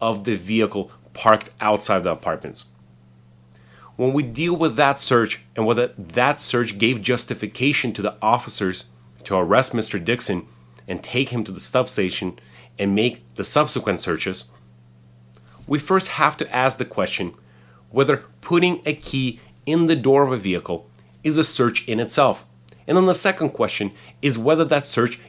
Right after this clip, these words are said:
is reasonable or unreasonable under the Fourth Amendment. When we deal with the Fourth Amendment, we often talk about the case Katz and the reasonable expectation of privacy test.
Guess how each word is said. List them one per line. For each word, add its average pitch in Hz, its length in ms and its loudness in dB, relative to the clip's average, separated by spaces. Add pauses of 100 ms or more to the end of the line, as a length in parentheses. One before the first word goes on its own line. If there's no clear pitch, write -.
(100)
is 147 200 0
reasonable 123 560 2 (200)
or 143 280 8
unreasonable 104 680 2 (160)
under 98 160 4
the 90 80 -2
Fourth 73 260 -6
Amendment. 92 380 0 (1200)
When 104 220 0
we 101 80 0
deal 123 580 0 (140)
with 98 100 -2
the 98 60 -2
Fourth 123 340 0
Amendment, 98 460 0 (580)
we 123 260 -10
often 147 380 4
talk - 420 2
about 104 380 0
the 87 60 -8
case - 320 -8
Katz - 600 0 (380)
and 165 160 4
the 156 60 4
reasonable 151 560 2
expectation - 600 -2
of 104 120 -10
privacy 135 380 4
test. - 360 -10